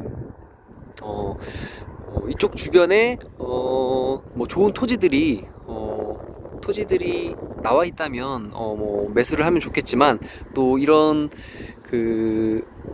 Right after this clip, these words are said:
이슈화가 이미 되어졌기 때문에, 어, 지금 이곳에 비싼 가격으로 토지를, 어, 사신다면 먹거리가 좀 적은 것은 확실합니다. 하지만 먹거리가 적은 만큼, 어, 안정적이라고 볼 수 있는 것은 또 맞고요. 어, 그래서 이쪽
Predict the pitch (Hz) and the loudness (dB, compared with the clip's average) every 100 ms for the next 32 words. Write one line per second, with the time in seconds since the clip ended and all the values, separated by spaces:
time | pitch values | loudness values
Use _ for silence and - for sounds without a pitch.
0 | - - - - - - - 185 - 247 | -16 -18 -18 -18 -16 -12 -2 0 6 6
1 | 214 165 143 226 247 147 143 151 - - | 8 6 6 4 4 6 8 6 2 -18
2 | - 139 - - 190 180 123 143 110 104 | -10 -8 -4 0 0 0 -2 -2 -6 -6
3 | 107 107 107 - - - - - - 143 | -4 -4 -4 -8 -20 -14 -14 -10 -6 0
4 | 147 147 143 139 131 156 156 151 135 226 | 4 6 6 4 2 0 -2 -4 4 6
5 | 220 165 131 151 131 123 135 120 101 170 | 6 4 0 0 2 0 0 0 -4 -8
6 | 165 170 190 208 214 - 226 143 - 180 | -2 4 6 6 4 0 -8 -6 -6 -2
7 | 143 170 143 101 127 - 175 160 151 147 | 0 0 -2 0 2 4 6 4 2 -2
8 | 143 190 170 - 147 151 160 - 196 185 | 2 4 2 0 -2 -2 -4 -2 0 0
9 | 120 117 - - - 175 170 180 202 202 | -2 -4 -6 -20 -6 -4 0 2 2 4
10 | 135 135 156 147 135 135 135 131 127 202 | 2 4 4 4 2 2 2 2 2 2
11 | 226 240 - - - 104 113 147 185 220 | 4 2 -6 -14 -6 -4 0 6 8 10
12 | 196 180 165 143 135 127 135 131 120 117 | 8 6 4 2 -2 -2 -2 -2 0 0
13 | 113 117 95 - 113 117 - - - 113 | 0 0 0 0 -2 -2 -6 -18 -6 0
14 | 127 139 135 151 196 | 4 6 4 6 4